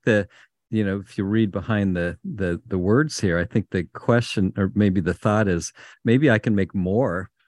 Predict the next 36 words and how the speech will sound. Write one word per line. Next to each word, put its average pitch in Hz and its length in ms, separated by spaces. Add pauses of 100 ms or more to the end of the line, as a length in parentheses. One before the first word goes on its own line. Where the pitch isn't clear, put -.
(340)
on 98 260
C 104 300
Ds 95 240
and 95 120
bonds 92 420
because 95 300
interest 113 360
rates 87 240
are 90 40
going 87 360
up 90 160
and 90 100
stocks - 480
aren't 92 160
really 92 280
doing 95 340
so 98 180
well. 87 300
And 92 160 (600)
that, 110 260 (140)
if - 160
you 110 80
look 110 160 (160)
back 98 260
the 104 100
last 95 320
year, 98 340
year 95 220
and 87 80
a 85 40
half, 107 280
that's, - 500
that's 101 240
a 98 60
true 104 240
statement. 117 560